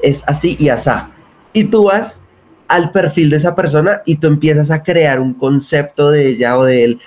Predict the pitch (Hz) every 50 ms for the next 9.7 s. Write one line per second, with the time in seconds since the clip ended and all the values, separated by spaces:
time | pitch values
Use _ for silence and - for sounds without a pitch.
0 | - - - _ _ - 139 135 123 123 - - 143 139 143 135 - - - 117
1 | 120 127 123 135 131 - 123 117 110 - 110 107 - 117 120 127 117 110 104 104
2 | 113 110 - 127 123 127 131 127 127 127 131 135 135 131 - - - - _ _
3 | - 156 151 147 143 - 143 123 117 113 - - 139 143 151 156 170 170 165 165
4 | 160 139 - 139 135 131 123 - - 147 139 139 131 - - _ _ _ - 123
5 | - - 117 - 139 151 143 139 123 123 113 107 127 139 139 135 123 117 117 117
6 | 120 120 120 123 123 123 123 120 123 - _ _ _ _ _ 127 127 127 127 127
7 | 127 123 123 123 123 123 123 123 123 127 110 - 135 139 143 143 143 - 147 -
8 | 143 131 131 135 131 135 135 123 - 127 123 127 139 135 131 127 123 131 135 139
9 | 127 - - 135 131 135 131 131 127 123 127 127 127 -